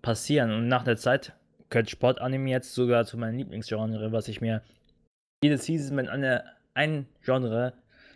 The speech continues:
dabei ist, also ein Sp-, Sportgenre Anime dabei ist, werde ich mir den anschauen, egal ob der gut oder schlecht ist. Also,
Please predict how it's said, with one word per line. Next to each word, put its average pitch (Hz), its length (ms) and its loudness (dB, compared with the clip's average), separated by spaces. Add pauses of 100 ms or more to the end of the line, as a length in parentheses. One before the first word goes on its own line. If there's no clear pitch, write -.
(120)
dabei 117 360 4
ist, - 220 -4
also 120 140 -2
ein 131 140 -2
Sp-, - 160 -14 (220)
Sportgenre 123 920 -2
Anime 123 260 -4
dabei 120 340 4
ist, 113 200 -4
werde 110 160 -2
ich - 140 -12
mir 113 140 0
den 113 120 -2
anschauen, 113 320 -2
egal 110 240 2
ob 120 100 -2
der 101 120 -2
gut 113 180 -4
oder 107 140 2
schlecht - 280 -4
ist. - 280 -4 (1040)
Also, 131 360 6